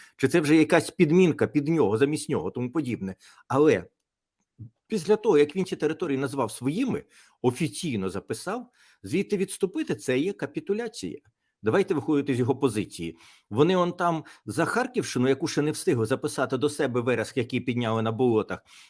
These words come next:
а за Херсон там взагалі вже плачі стояли. А тепер уявіть собі, що доведеться покидати все. Причому покидати без бою для того, щоб сісти за стіл переговорів з Байденом і про щось домовитися. Ні, Путін цього не хотів.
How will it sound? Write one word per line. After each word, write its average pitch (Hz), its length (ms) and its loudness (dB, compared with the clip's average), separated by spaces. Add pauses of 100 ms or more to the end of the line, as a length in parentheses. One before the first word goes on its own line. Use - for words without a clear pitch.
(100)
а 127 80 0
за 156 120 2
Херсон 165 420 0
там 156 160 0
взагалі 156 360 -2
вже 196 160 -4
плачі 120 360 -2
стояли. 87 580 -2 (280)
А - 80 -2
тепер 151 260 -2
уявіть 156 320 2
собі, 117 200 -4
що 113 120 -6
доведеться 135 360 -2
покидати 147 460 -4
все. - 360 -6 (500)
Причому 123 400 2
покидати - 580 -4
без 117 340 -4
бою 110 460 -4 (300)
для 101 160 -4
того, 107 300 2
щоб - 220 -4
сісти 123 320 -2
за 120 60 -2
стіл 120 240 -2
переговорів 107 460 0
з 92 60 -8
Байденом 180 460 0
і - 20 0
про - 140 -10
щось 160 200 -2
домовитися. 120 680 -2 (320)
Ні, 143 200 2
Путін 95 360 -6
цього 120 240 -2
не 139 80 -4
хотів. 160 420 -4